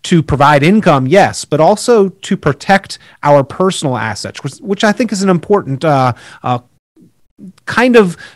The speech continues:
kind of, uh, message of this question.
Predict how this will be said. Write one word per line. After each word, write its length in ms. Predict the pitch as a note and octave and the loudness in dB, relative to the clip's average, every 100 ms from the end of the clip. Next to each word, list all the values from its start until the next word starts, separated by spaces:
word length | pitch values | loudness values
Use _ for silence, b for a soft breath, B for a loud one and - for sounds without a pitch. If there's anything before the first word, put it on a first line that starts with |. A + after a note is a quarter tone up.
| B | B
kind 240 | - G#3+ G#3+ | -2 2 2
of, 180 | E3 | 0
uh, 260 | - D3 C3+ | -6 -8 -4
message 420 | E3 F#3+ F#3+ D3 C#3 | 2 2 2 0 0
of 160 | C3+ | 0
this 300 | C3+ C#3 - | 0 -2 -4
question. 500 | - E3+ D3 - - | -2 0 0 -2 -12